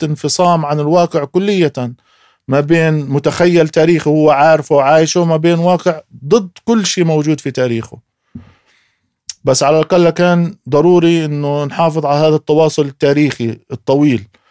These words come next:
إنه المقاومة هاي المقاومة لا هي مر-، مرتبطة بتنظيم،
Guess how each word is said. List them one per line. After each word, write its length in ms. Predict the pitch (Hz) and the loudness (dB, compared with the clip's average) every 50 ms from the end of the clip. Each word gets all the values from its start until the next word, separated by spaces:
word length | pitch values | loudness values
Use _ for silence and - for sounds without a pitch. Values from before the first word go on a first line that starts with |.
| _ _ _ _ _ _ _ _ _ - | _ _ _ _ _ _ _ _ _ -6
إنه 160 | - 127 131 127 | -4 -2 -2 0
المقاومة 680 | 131 127 135 131 - 147 151 156 151 151 147 143 143 147 | 0 -2 -2 -2 0 2 2 4 2 2 0 0 0 0
هاي 80 | 143 | 0
المقاومة 640 | 139 135 135 127 - 143 147 143 139 139 135 139 135 | 0 -2 -4 -4 -2 0 2 2 2 0 0 0 0
لا 220 | 139 143 147 147 147 | 0 2 2 2 2
هي 400 | 151 151 151 147 143 143 143 143 | 0 -2 0 2 2 2 2 0
مر-، 220 | 139 135 135 131 | 0 0 -2 -2
مرتبطة 440 | 131 135 123 - - 143 135 - 135 | -2 -6 -10 -8 -8 -8 -4 -4 -4
بتنظيم، 760 | 131 127 - 131 127 127 127 147 175 170 175 170 160 160 160 | -4 -4 -4 -4 -4 -2 -2 -2 0 0 0 0 -2 -4 -6